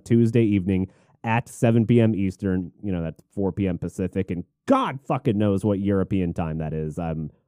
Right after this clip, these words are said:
I could look it up, but I'm not going to. So if you would like to check it out live, you can chat alongside you. I see all of your messages.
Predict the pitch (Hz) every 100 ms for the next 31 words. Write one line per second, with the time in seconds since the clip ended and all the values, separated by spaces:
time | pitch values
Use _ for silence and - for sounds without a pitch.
0 | _ - 90 110 95 82 - 80 78 -
1 | 80 78 - 82 80 78 - 78 69 -
2 | 73 71 76 69 _ _ _ _ _ _
3 | _ _ _ _ _ _ - 131 120 117
4 | 123 123 127 143 139 117 104 101 85 117
5 | 107 95 90 95 95 90 92 95 90 127
6 | 117 113 110 110 - 107 107 110 101 98
7 | - 117 113 113 113 104 104 101 104 101
8 | 104 104 104